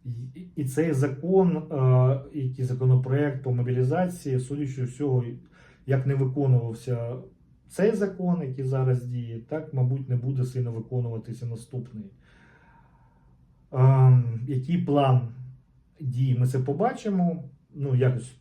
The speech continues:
якимось чином ж ми повинні будемо зрозуміти, як буде діяти влада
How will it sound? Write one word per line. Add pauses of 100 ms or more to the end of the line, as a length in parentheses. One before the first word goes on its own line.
якимось
чином
ж
ми (180)
повинні
будемо
зрозуміти, (360)
як
буде
діяти
влада